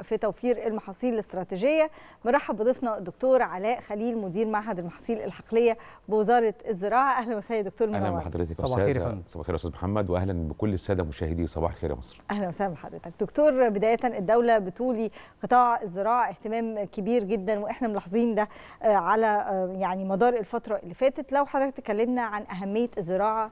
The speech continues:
Speaker 1: في جنوب الوادي، إحنا شايفين تأثير إيجابي لمشروع توشكا على الزراعة بصفة عامة، وشايفين إن إحنا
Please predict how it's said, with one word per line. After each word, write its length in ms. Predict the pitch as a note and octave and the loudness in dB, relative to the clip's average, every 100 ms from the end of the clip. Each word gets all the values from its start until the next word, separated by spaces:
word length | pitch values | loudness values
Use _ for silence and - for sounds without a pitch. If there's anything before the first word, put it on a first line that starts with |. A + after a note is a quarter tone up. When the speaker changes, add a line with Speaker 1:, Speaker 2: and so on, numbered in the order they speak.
| - | -8
Speaker 1:
في 280 | - A3 - | -6 -6 -4
جنوب 360 | F#3 F#3 A3 - | -4 0 0 -2
الوادي، 440 | F3+ F#3+ A#3 C4 C4+ - - - | -2 2 2 2 -4 -12 -20 -6
إحنا 140 | D4 | -4
شايفين 380 | C#4 C4+ C#4+ C4+ | 0 2 2 0
تأثير 340 | - G3 B3 | 0 0 -2
إيجابي 600 | A3 G3+ A3 A#3+ G#3 A3 | 0 2 4 4 2 -2
لمشروع 420 | F#3+ F3+ F3 - G3+ | -2 -4 -6 -6 -6
توشكا 320 | A#3+ - F#3 | -6 -8 -6
على 180 | F#3 G3 | -2 -2
الزراعة 320 | F3 A3 A#3 | 0 2 2
بصفة 300 | F#3 B3+ G#3+ | 0 -4 0
عامة، 260 | A#3+ C#4+ | 0 2
وشايفين 540 | B3+ B3+ C4+ C4 D#4+ E4 | 0 -2 0 -2 0 0
إن 120 | C4+ | 0
إحنا 220 | D4+ D#4 | 0 -2